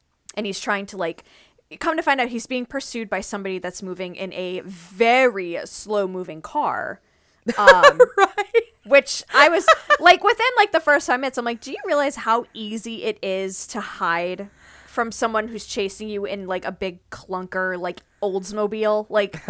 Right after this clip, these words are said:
Speaker 2: <laughs> Yeah.
Speaker 1: like, it's so
Speaker 2: It's a,
Speaker 1: easy.
Speaker 2: it's a Buick. <laughs>
Speaker 1: Yeah, like, the, the car's, like, of course, it's, like, a nineteen eighties car.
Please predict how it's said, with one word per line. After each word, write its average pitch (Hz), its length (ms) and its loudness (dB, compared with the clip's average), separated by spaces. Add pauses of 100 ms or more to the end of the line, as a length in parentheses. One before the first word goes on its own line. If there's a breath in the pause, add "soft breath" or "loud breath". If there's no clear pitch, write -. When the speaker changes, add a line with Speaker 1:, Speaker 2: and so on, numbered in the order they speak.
(220)
Speaker 2:
<laughs> - 300 -14
Yeah. 147 340 0
Speaker 1:
like, 285 260 2
it's - 160 0
so - 300 2
Speaker 2:
It's 175 80 6
a, - 40 -
Speaker 1:
easy. 190 220 -4
Speaker 2:
it's 156 100 -2
a 175 60 2
Buick. 139 680 -10
<laughs> 587 180 4
Speaker 1:
Yeah, 220 260 6
like, 269 220 0
the, 294 260 -2
the 320 80 0
car's, 370 440 -4
like, 311 220 -6
of 262 200 -6
course, 226 240 -4
it's, 220 100 -12
like, 214 100 -6
a 202 40 -8
nineteen 185 360 -10
eighties 202 240 -10
car. 185 500 -2